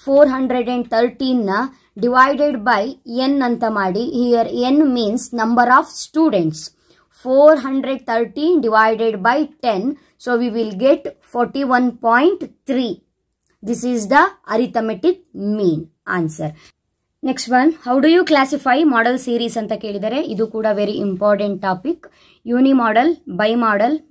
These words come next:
multimodal. Unimodal, bimodal, multimodal ಇಂಪಾರ್ಟೆಂಟು ನೋಡ್ಕೊಳ್ಬೇಕು. ನೆಕ್ಸ್ಟ್ ಒನ್, ಪಾರ್ಟ್ ಟೂ ಗೆ ಸಂಬಂಧಪಟ್ಟಂತೆ ಟೂ ಮಾರ್ಕ್ಸಿನ ಕ್ವಶನ್ಸು. List out the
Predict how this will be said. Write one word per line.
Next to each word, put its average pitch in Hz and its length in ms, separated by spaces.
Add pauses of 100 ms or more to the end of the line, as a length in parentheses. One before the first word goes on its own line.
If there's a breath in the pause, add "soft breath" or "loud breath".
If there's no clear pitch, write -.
multimodal. 208 640 (800)
Unimodal, 220 640 (240)
bimodal, 208 580 (180)
multimodal 196 680 (460)
ಇಂಪಾರ್ಟೆಂಟು 202 840 (220)
ನೋಡ್ಕೊಳ್ಬೇಕು. 196 920 (320 soft breath)
ನೆಕ್ಸ್ಟ್ 247 400
ಒನ್, 247 320 (2000)
ಪಾರ್ಟ್ 269 260
ಟೂ 294 140
ಗೆ 277 100
ಸಂಬಂಧಪಟ್ಟಂತೆ 247 1000
ಟೂ 269 220
ಮಾರ್ಕ್ಸಿನ 208 500
ಕ್ವಶನ್ಸು. 185 560 (540 soft breath)
List 277 400
out 269 300
the 208 240